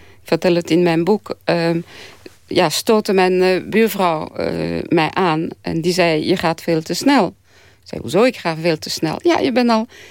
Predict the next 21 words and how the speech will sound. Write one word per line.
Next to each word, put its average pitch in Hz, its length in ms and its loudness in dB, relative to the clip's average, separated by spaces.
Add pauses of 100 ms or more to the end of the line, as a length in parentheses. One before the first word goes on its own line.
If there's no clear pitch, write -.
(220)
bij 208 180 2
de 196 100 -2
volgende 202 420 0
bladzijde 208 560 0
bezig. 156 440 -4
Je 196 60 0
moet 208 280 0
nog 208 160 2
die 220 160 0
twee 196 260 2
balken 208 680 0
daaronder 170 520 0
zingen." 160 380 0 (400)
Maar 220 120 0
die 185 100 -4
zag 175 180 -2
ik 262 140 -4
niet 233 120 2
meer. 185 240 -2 (640)
Dus, - 180 -10
eh, 180 100 0